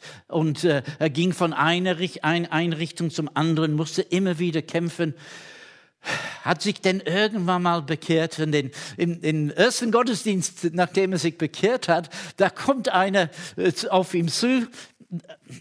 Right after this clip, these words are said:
ein einfacher Gemeindemitglied, hat mit ihm gebetet und hat prophezeit und hat gesagt, so,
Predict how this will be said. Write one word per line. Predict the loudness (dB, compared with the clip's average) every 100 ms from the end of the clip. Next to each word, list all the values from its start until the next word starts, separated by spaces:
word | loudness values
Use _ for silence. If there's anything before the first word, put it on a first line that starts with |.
| -2
ein | 0 2 -2
einfacher | 0 0 0 0 0 0
Gemeindemitglied, | 0 2 2 2 4 2 0 -8 -2 2 2 0 0 2 2 0 -4 -16 -2
hat | 0 0
mit | -2 -2 0
ihm | 0
gebetet | 0 4 4 4 0 -2 -2
und | -4
hat | -4
prophezeit | -6 -8 -6 -6 -4 -4 -2 -4
und | -2
hat | -4 -2
gesagt, | -4 -2 -4 -4
so, | -4 -2 -2